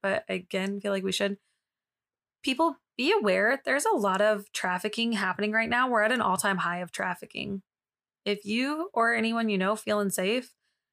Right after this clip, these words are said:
you can anytime talk to me and Kylie on social media, pretend you're on the <laughs> phone with us, ask us to talk to you, anything. If you're walking alone in a parking lot, if you're nervous, feeling anything like that, we will talk to you through a situation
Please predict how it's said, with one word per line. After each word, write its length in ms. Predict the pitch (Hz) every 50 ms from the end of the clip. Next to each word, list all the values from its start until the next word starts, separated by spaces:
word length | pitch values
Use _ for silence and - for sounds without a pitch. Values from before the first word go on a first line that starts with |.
| _ _ _ _ -
you 380 | 196 214 254 294 330 339 339 330
can 240 | - - 247 226 208 - -
anytime 880 | 226 240 247 262 262 233 - - 214 220 233 240 240 247 247 254 254 - _ _ _ _ _ _ _ -
talk 280 | - 330 226 233 226
to 80 | - 240
me 140 | 233 220 214
and 140 | 202 196
Kylie 400 | 190 - 185 190 202 214 220 220
on 120 | 208 202 196
social 320 | - 208 208 202 - 202 196
media, 540 | 190 190 196 190 208 226 226 240 - 127 - _ _ _ _ _ _ _
pretend 460 | - - 240 214 - - 202 202 220 233
you're 140 | 254 254
on 120 | 247 240 226
the 80 | 208 190
<laughs> 0 |
phone 320 | - - 214 220 220 214
with 120 | 233 233 240
us, 280 | 247 247 247 240 - - -
ask 340 | 190 180 196 226 226 - -
us 200 | 247 240 233 -
to 80 | - 233
talk 220 | - 233 233 233
to 60 | 233 247
you, 80 | 240 233
anything. 480 | 220 196 208 220 214 254 247 254 247 - _ _ _ _ _ _ _ _ _ -
If 140 | 208 208 -
you're 300 | 208 202 202 202 202 202
walking 460 | 185 185 190 196 202 202 - 220 226
alone 500 | 226 214 214 208 208 208 202 202 202 - - -
in 100 | 214 202
a 40 | 202
parking 300 | 180 190 190 185 175 185
lot, 260 | 185 185 180 180 -
if 140 | - 180 -
you're 320 | 196 185 180 180 175 - _ _ _ _ -
nervous, 560 | 202 202 202 202 196 196 196 196 196 196 -
feeling 300 | 202 202 202 202 196 196
anything 240 | 196 202 185 208 202
like 160 | 202 196 -
that, 240 | 208 208 214 - -
we 240 | 196 196 233 247 247
will 320 | 220 190 202 220 214 214
talk 280 | 214 - 196 185 175 -
to 60 | 208
you 100 | 202 190
through 160 | - - -
a 40 | -
situation 640 | - - - - - - - - - - - -